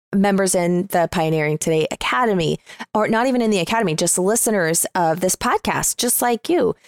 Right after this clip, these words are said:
people who have come across my website or read my books. And even though I'm not actually sharing, I'm sharing about this lifestyle and how to grow and how to cook from scratch and how to kick those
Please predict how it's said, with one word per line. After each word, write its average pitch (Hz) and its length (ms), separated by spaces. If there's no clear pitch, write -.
people 226 280
who 214 400
have 190 340
come 214 160
across 190 380
my 185 100
website 196 580
or 175 180
read 170 220
my 165 180
books. 240 520
And 190 420
even 247 200
though 220 60
I'm 190 140
not 202 200
actually 185 580
sharing, 208 580
I'm 175 100
sharing 196 280
about 165 200
this - 200
lifestyle 170 720
and 170 120
how 180 240
to 240 100
grow 160 260
and 151 100
how 175 160
to 254 80
cook - 260
from 160 180
scratch - 420
and 156 100
how 190 160
to 247 80
kick - 220
those 156 300